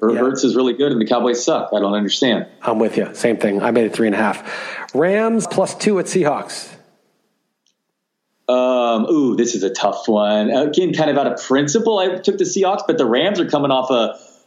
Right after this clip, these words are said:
Speaker 1: a horrible game too. So, uh, Russell Wilson's been so, so, so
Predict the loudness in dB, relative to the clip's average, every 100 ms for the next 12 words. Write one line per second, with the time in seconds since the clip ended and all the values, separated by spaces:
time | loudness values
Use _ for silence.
0 | _ 0 2 2 0 2 2 0 0 0
1 | 2 2 0 0 2 2 0 -2 -8 -4
2 | -4 -4 -2 0 2 2 2 0 0 -2
3 | -2 -2 0 0 -2 -14 -6 -2 -2 -6
4 | -2 0 0